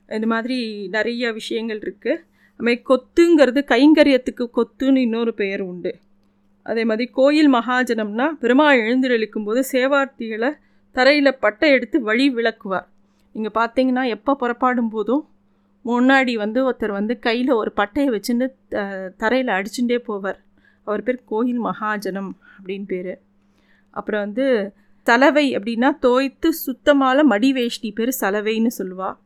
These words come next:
அப்புறம் மிலாக்காய்னா சந்தனக்கட்டை. அப்புறம் வந்து சாலி அலங்காரம் அப்படிங்கிறது ஒரு ரொம்ப ஆச்சரியமான அலங்காரம் ஸ்ரீரங்கத்துல.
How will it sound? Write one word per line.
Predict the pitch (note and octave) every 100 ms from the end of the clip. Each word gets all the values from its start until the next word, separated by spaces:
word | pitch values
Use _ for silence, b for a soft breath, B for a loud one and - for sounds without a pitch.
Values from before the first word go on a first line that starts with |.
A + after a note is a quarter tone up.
| _ _ _ _ _
அப்புறம் | - F#3+ A3 G#3+ G3+ - _
மிலாக்காய்னா | A3+ B3 D#4 D#4+ B3+ A3 A3+ C#4+
சந்தனக்கட்டை. | - G#3+ A#3+ B3+ B3 - - G3 A#3+ _ _ _ _ _ _ _ _ _ _ -
அப்புறம் | G3 G3+
வந்து | G3 G3 C4 C#4+
சாலி | _ - A#3+ B3+ E4 E4+
அலங்காரம் | A#3 A#3 A#3 A3 G#3+ G#3 G#3
அப்படிங்கிறது | F#3+ G3+ A3+ G3+ G3+ C4
ஒரு | A#3+ G3+
ரொம்ப | G#3+ A3+ A#3
ஆச்சரியமான | - F#3+ G#3 B3 A#3+ A#3 B3
அலங்காரம் | G3+ G#3 G#3+ G3+ F3+ -
ஸ்ரீரங்கத்துல. | G#3+ G#3 G3 F#3+ F3+